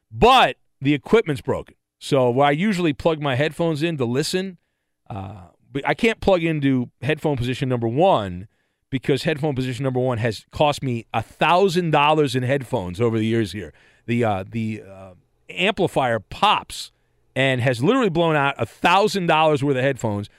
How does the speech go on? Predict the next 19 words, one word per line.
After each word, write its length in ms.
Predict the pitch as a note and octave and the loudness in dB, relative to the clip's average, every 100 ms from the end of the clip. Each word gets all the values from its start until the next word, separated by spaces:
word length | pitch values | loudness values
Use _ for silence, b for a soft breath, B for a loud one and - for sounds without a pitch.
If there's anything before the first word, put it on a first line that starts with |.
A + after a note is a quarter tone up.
| _ | _
The 100 | C3+ | -6
company 440 | - G#3 A3+ G3+ F3 | 0 0 0 -2 -2
has 160 | C#3+ | 0
not 260 | D#3 D#3+ - | 0 -2 0
paid 160 | D3+ C#3 | -2 -2
me 120 | B2+ | -2
back 320 | C3+ C3+ B2+ | 0 0 0
a 80 | A#2+ | -8
dollar 680 | G2+ E3+ F3+ F3+ B2+ F#2 F#2+ | 0 4 6 6 4 -2 -6
for 160 | - B2 | -4 0
those 200 | A#2+ - | 0 -2
headphones 420 | C#3+ B2+ B2+ A#2 | -6 -2 -4 -2
that 60 | A#2 | -2
have 100 | G#2+ | -2
been 140 | A2 | 0
broken 340 | B2+ B2+ A#2+ | 0 0 -2
over 100 | G#2 | -6
the 80 | F#2+ | -8
years. 220 | F#2 F#2+ | -8 -10